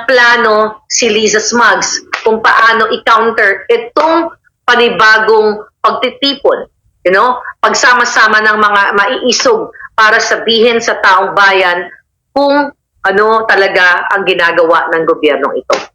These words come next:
So, another issue, mga kababayan na nakarating sa atin, ah,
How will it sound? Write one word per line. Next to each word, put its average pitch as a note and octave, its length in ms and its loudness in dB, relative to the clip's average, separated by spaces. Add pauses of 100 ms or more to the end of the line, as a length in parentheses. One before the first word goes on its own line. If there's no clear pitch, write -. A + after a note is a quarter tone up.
(680)
So, - 160 0
another F4 600 2
issue, C4+ 340 0 (600)
mga A3+ 160 4 (100)
kababayan A3 380 2
na G#3+ 100 0
nakarating G#3 320 -2
sa G#3+ 320 0
atin, F#3 320 0 (640)
ah, A3 880 4